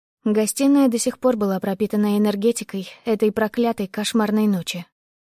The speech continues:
Грязная от следов виски барная стойка и пустой стакан, стоящий на ней, запустили фрагменты воспоминаний, как плёнку на старом проекторе. Его мерзкое лицо, глоток,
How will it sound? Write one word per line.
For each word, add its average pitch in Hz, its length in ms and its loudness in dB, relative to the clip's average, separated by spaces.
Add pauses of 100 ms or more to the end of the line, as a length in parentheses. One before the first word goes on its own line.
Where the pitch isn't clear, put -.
(300)
Грязная 214 640 2
от 190 80 -8
следов 202 420 0
виски 208 360 0
барная 185 420 -2
стойка 220 580 -4
и 208 120 0
пустой 202 340 0
стакан, 214 420 -4
стоящий 202 480 -4
на 196 140 -2
ней, 190 340 -4 (320)
запустили 247 560 2
фрагменты 226 560 2
воспоминаний, 220 720 2
как - 240 -8
плёнку 226 400 0
на 180 140 -4
старом 185 340 -6
проекторе. 180 600 -8 (640)
Его 220 360 4
мерзкое 214 540 0
лицо, 208 440 -2
глоток, 196 720 -4